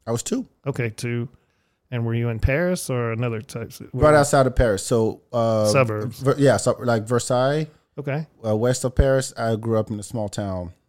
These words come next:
Speaker 1: near that.
Speaker 2: Okay.
Speaker 1: Only t-, three black families in the whole town.
Speaker 2: Really?
Speaker 1: Yeah, it was one of those.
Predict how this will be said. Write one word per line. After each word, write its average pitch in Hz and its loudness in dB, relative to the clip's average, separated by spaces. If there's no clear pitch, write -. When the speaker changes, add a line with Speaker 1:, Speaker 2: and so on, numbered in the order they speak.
Speaker 1:
near 101 -14
that. 90 -8
Speaker 2:
Okay. 147 -6
Speaker 1:
Only 127 2
t-, - -14
three 131 -2
black 104 -4
families 101 -8
in 101 -12
the 101 -10
whole 110 -12
town. - -16
Speaker 2:
Really? 131 -2
Speaker 1:
Yeah, 95 -8
it 95 -6
was 92 -8
one 95 -8
of 92 -12
those. - -16